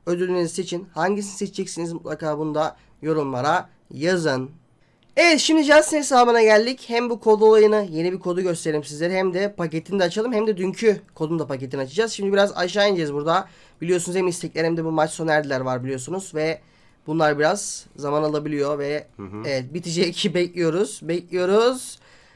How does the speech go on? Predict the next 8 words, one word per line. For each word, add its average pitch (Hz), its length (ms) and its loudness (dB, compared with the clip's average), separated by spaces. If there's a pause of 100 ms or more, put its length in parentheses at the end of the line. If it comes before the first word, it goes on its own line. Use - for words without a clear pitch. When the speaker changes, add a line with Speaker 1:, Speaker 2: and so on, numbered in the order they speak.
(180)
Speaker 1:
Hadi 226 300 6
artık. 247 680 4 (160)
Ne 214 120 0
zaman 214 280 0
bitiyor? 240 280 0
Ve 240 60 4
evet, 208 340 2
bitti. 139 320 -8